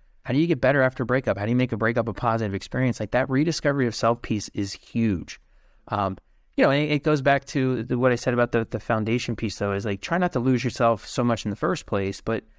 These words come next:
you know, there's always gonna be th-, some sacrifices you're gonna make along the way that, you know, just now you're not with that person, you don't have to make those sacrifices anymore. Like, they, they were a vegan, didn't like you eating meat. Go have a big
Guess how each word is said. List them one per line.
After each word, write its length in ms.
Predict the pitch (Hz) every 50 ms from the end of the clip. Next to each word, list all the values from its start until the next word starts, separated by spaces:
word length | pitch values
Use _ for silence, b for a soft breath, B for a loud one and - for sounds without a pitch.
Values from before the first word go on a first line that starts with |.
| _ _ _ -
you 60 | 240
know, 40 | 220
there's 120 | 220 202
always 160 | 240 254 262 247
gonna 140 | - 220
be 100 | 190 185
th-, 200 | 156 - - 131 -
some 140 | - 135 123
sacrifices 640 | - - 113 117 - - 113 - 120 110 113 107
you're 80 | 113 110
gonna 120 | 117 110
make 200 | 107 107 107 101 -
along 240 | 110 107 107 104 104
the 80 | 95
way 360 | 95 104 104 101 101 98 95
that, 320 | 95 98 95 98 95 - - _ _ _ _ - _ -
you 80 | - 110
know, 160 | 107 104 101
just 300 | 107 123 139 - - - - - _ _ -
now 100 | 113 131
you're 140 | 143 143 143
not 100 | 147 139
with 120 | 143 139
that 120 | - 131 -
person, 260 | - 143 147 - 143
you 20 | 139
don't 60 | 151
have 60 | 147
to 60 | - 147
make 120 | 147 143
those 160 | - 151 -
sacrifices 560 | - 151 160 - - - - 120 107 104 98
anymore. 280 | 104 92 95 92 85 87 95
Like, 120 | 98 98 -
they, 260 | 110 131 135 117 - _ _ _
they 80 | - 120
were 160 | 135 147 143
a 60 | 131
vegan, 340 | 110 127 131 143 151 143 139
didn't 180 | 127 135 135 139
like 200 | 139 139 131 -
you 80 | 131
eating 200 | 135 139 143 127
meat. 220 | 120 127 160 196 -
Go 160 | - 175 220
have 300 | 220 - 202 196 185 -
a 100 | 104 95 - _ _ _ -
big 420 | - - 190 175 160 131 113 104